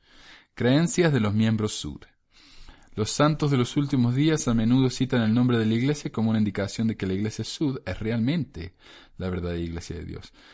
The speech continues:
Muchas veces dicen cosas como, "La iglesia luterana no puede ser la iglesia de Dios, ya que es el nombre de un hombre, Martín Lutero".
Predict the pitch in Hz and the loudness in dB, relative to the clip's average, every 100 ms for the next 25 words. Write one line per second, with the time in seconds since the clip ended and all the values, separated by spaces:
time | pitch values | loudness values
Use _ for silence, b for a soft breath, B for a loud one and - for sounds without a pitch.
0 | B _ 113 - 110 113 135 139 127 127 | B _ -4 -2 -2 0 -2 -2 0 0
1 | 127 120 107 123 131 120 107 107 101 - | 2 -2 -2 -2 -2 -4 -2 0 -2 -4
2 | 117 127 175 214 196 135 143 117 139 107 | -4 0 -2 -2 -2 0 0 2 4 2
3 | 123 - 123 113 - 120 98 107 113 101 | 2 0 -2 -2 -2 -2 -2 -2 -4 -6
4 | 87 95 160 - - - 107 - 104 - | -4 0 4 4 0 -2 -2 -2 -4 -2
5 | 90 92 95 90 82 82 95 151 160 98 | -4 -2 -2 -2 -4 -4 0 2 2 2
6 | - - _ _ - _ - 85 - 95 | -2 -14 _ _ -20 _ -10 -8 -6 -4
7 | 82 90 160 98 - | -4 0 2 2 -2